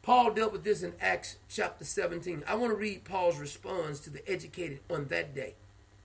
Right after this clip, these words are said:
He says, "Ye men of Athens, I perceive that in all things ye are too superstitious." Very superstitious. Writing on the wall. "For as I passed by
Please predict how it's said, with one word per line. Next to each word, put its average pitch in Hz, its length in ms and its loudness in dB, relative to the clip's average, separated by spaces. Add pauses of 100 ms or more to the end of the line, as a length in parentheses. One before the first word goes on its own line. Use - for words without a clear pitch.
He 214 80 -4
says, 196 340 4
"Ye 202 140 -4
men 190 260 2
of 175 180 0
Athens, 185 640 -6 (400)
I 214 120 6
perceive 220 640 0
that 175 180 4
in 165 180 -4
all 190 340 0
things 156 460 -4
ye 165 120 -12
are 147 220 -4
too 180 420 -6 (360)
superstitious." - 1300 -8 (560)
Very 175 420 0
superstitious. 202 1700 -2 (480)
Writing 151 600 2
on 143 240 -2
the 131 60 -14
wall. 127 760 -8 (500)
"For 180 180 0
as 180 180 4
I 180 120 4
passed 208 540 0
by 151 240 -2